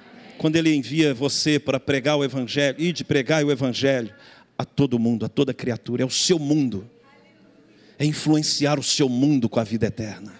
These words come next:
Eu tenho um contexto, você tem outro contexto. Os nossos mundos,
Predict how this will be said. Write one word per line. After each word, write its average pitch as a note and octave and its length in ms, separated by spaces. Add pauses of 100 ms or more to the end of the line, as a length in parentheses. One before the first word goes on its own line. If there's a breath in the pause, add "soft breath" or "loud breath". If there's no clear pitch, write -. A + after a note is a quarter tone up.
(2000)
Eu C3+ 140
tenho D3 300
um C#3+ 60
contexto, C3+ 640
você B2 260
tem C3 200
outro C3+ 260
contexto. - 840 (1900 soft breath)
Os A#2 140
nossos D3 460
mundos, C#3+ 1000